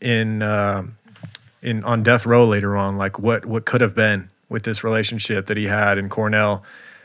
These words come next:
He said that she was really perfect for him and that he blew it,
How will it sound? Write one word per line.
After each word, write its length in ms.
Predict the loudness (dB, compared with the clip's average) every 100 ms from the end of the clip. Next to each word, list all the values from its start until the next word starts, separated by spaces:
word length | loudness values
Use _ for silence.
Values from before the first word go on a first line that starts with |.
| _ -12
He 380 | -10 -6 -2 0
said 280 | 2 2 2
that 140 | 0
she 220 | 0 0
was 260 | 0 0 -4
really 540 | -2 2 2 2 0 -4 _ _ _
perfect 320 | 0 2 2 -2
for 160 | -2
him 300 | 0 -2 -4 -10 -8
and 140 | -4
that 100 | -2
he 80 | -2
blew 300 | -2 0 0
it, 120 | -2